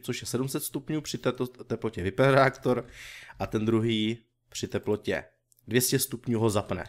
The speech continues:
Jo? To znamená, že to funguje tak, že když to stoupne na sedm set stupňů, tak se vypne, aby se nepřehříval, a když to klesne na dvě stě, tak se zapne, aby se dobil. Problém je v tom, že to takhle neustále bliká, no. Nevím, jak moc to zatěžuje klienta, nebo nezatěžuje, to se nejsem úplně jist.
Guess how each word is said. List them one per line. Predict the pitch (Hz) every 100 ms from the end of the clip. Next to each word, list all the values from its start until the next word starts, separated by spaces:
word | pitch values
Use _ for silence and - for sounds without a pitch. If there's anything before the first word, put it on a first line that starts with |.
| -
Jo? | 98 113
To |
znamená, | 120 123 120
že |
to | 117
funguje | 127 120 120
tak, | - 120 123 - - - - -
že | 92 110 107 - _ _ _ _ _ - _ _ 98 92 95
když | 117
to | 135
stoupne | 143 123
na | 113
sedm | - 131
set | -
stupňů, | 135 135 131
tak | 123 113
se | -
vypne, | 104 110 143
aby | 120 110
se | -
nepřehříval, | 98 - 131 127 127 123
a |
když | 113
to | -
klesne | 127 113 107
na | 104
dvě | 107
stě, | - 117 113 - - -
tak | 104 -
se | 107
zapne, | 104 - 104 90 - _ -
aby | 98
se | -
dobil. | 107 107 110 87 - - -
Problém | 127 139 156
je | 151
v |
tom, | - 131
že |
to | 127
takhle | 123 127
neustále | 123 120 - 120 117
bliká, | 95 - 90 85
no. | 80 - - - -
Nevím, | 139 180
jak | 185
moc | 180 -
to | 170
zatěžuje | 156 156 156 180
klienta, | 175 107 107 110
nebo | 131 143
nezatěžuje, | 98 101 120 127 139
to | 139
se | -
nejsem | 123 131
úplně | 127 156 151
jist. | 110 - -